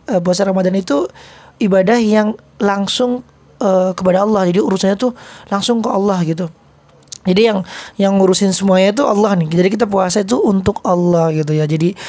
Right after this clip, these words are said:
makanya puasa itu, eh, dianjurkan sekali gitu. Apalagi bulan Ramadan kan diwajibkan itu ya. Diwajibkan untuk puasa.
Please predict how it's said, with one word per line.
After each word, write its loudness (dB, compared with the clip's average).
makanya 2
puasa 0
itu, 2
eh, 2
dianjurkan 2
sekali 0
gitu. 0
Apalagi 0
bulan 0
Ramadan 2
kan 2
diwajibkan -2
itu -6
ya. -2
Diwajibkan 0
untuk -8
puasa. -4